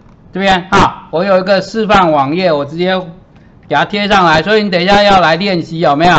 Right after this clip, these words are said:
你用我这一个哈也可以哈。哎，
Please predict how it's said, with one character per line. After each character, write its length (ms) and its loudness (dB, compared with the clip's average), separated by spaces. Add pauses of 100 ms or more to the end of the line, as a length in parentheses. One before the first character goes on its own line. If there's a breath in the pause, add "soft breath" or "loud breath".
(300)
你 140 -4
用 240 2
我 180 2
这 200 -4
一 100 -6
个 180 -2
哈 180 2
也 200 -6
可 240 0
以 200 -2
哈。 380 0
哎， 280 -2